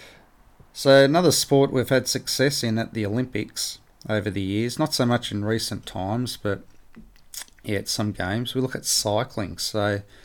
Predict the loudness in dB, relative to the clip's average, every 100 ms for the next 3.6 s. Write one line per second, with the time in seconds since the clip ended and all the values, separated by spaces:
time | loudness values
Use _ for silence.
0 | -20 -20 -20 -20 _ -12 -2 2 2 0
1 | -6 -6 -4 -4 -2 -2 -2 -4 -4 -2
2 | -2 -2 -2 -2 -4 -8 -8 -10 -10 -4
3 | -2 -2 -6 -10 -10 -10